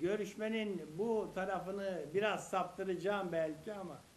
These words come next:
bir türlü tolere edemediğim bir şey var hocam.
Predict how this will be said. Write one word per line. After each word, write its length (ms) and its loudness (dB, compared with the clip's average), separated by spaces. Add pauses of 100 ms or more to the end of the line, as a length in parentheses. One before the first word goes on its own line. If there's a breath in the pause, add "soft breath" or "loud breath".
(120)
bir 160 -2
türlü 400 2
tolere 460 8
edemediğim 640 4
bir 80 0
şey 340 2
var 240 2
hocam. 400 2